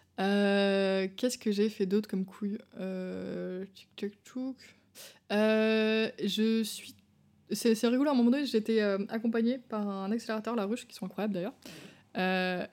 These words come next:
et ils m'ont dit, « Bon, Victoria, on se dit comme ça, mais tu gères vraiment comme une femme. » Pas, sans, sans aucun sexisme, hein, parce qu'ils sont, euh, absolument, euh, trop des bibous là-dessus. Euh, dans le sens où je prends pas beaucoup de risques. Et donc, euh,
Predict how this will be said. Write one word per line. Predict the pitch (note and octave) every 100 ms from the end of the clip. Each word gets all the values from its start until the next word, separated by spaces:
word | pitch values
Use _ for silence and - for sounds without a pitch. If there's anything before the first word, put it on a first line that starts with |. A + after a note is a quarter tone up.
| _
et | G3+ G#3+ A#3 F3+
ils | G3+
m'ont | G3
dit, « | F#3+ G#3+ B3 B3 - -
Bon, | F#3+ G3 F#3 F3
Victoria, | G3 F#3 G#3 G3 F#3+ - _ _ _ -
on |
se | G3+
dit | G3+ G#3+
comme | G#3
ça, | A3+
mais | G#3+
tu | G3 G3
gères | F#3
vraiment | F#3 F#3+ G#3
comme | G#3
une | F#3+
femme. » | - G#3 - G3
Pas, | - G3
sans, | B3 A3+
sans | A#3 A3
aucun | G#3+ G#3
sexisme, | G3+ G3 G3+
hein, | F#3
parce | F3
qu'ils | -
sont, | F3
euh, | F#3+ A3 G3+
absolument, | - F#3 F#3+ F3+
euh, | E3+ E3
trop | G#3 -
des | G3
bibous | F#3 F#3
là-dessus. | F3 - B3+ - - - - -
Euh, | F#3+
dans | G3+
le |
sens | B3+ C4
où | A3+
je |
prends | - G#3
pas | A#3
beaucoup | A#3+ A#3
de | A3
risques. | B3 - - _ - _ -
Et | F#3+
donc, | G#3 A3 -
euh, | - F#3 F#3 F#3 F#3 F3+ F3+ F3+ F3